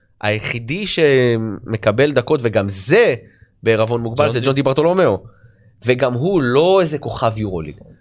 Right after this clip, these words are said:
Speaker 1: עכשיו אתה אומר, "אוקיי, נכון, דני אבדיה לא פה, היה זוסמן." גם זוסמן לא היה מספיק טוב. אז מצד אחד אתה אומר, "אה, זה קצת מקומם לשמוע את זה." כי מה,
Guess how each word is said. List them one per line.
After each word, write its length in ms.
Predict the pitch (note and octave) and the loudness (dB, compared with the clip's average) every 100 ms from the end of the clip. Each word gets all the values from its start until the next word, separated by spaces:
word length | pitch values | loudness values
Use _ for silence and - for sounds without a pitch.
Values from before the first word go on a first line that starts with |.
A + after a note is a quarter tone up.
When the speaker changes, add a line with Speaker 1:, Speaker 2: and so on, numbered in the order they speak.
| - | -16
Speaker 1:
עכשיו 220 | - - A#2+ | -4 0 2
אתה 100 | B2+ | 2
אומר, 160 | D3+ | 2
"אוקיי, 300 | D3 B2+ E2+ D#2+ | 2 0 -2 -6
נכון, 260 | E2+ F#2+ | -8 -6
דני 240 | F2 F2+ F#2+ | -4 0 0
אבדיה 220 | F#2 E2+ | 0 -2
לא 140 | F#2+ G2+ | -2 -2
פה, 240 | C3 - | -4 0
היה 160 | A2 C3 | 2 2
זוסמן." 380 | C3 D#3+ E3 F#2+ - _ _ _ - | 0 -6 -6 -6 -10 _ _ _ -2
גם 140 | A#2+ B2+ | -2 0
זוסמן 360 | F#3 A#3 D4 | -2 0 2
לא 80 | F#3+ | 4
היה 80 | A#2 | 2
מספיק 320 | F2 - D#2+ | 0 -10 -12
טוב. 220 | - D#2 - _ _ _ _ _ - | -10 -10 -12 _ _ _ _ _ -6
אז 120 | G#2+ | -4
מצד 240 | A2+ F3 | -2 0
אחד 140 | F3+ F3+ | 0 -4
אתה 100 | E3+ | -6
אומר, 200 | F3 D#3 - | -8 -8 -6
"אה, 60 | G2+ - | -6 -8
זה 200 | G2 G2+ | -10 -8
קצת 260 | G2+ F3+ F3 | -8 -8 -6
מקומם 460 | F#3 D3+ C#3 G#3 | -6 -2 2 2
לשמוע 420 | F#3+ - C3 G#2+ E2 | 0 -2 0 -2 -2
את 100 | D#2+ | -8
זה." 80 | F2 - _ - - - - - | -12 -14 _ -20 -20 -20 -20 -12
כי 120 | A2+ | -8
מה, 260 | A2 - | -8 -10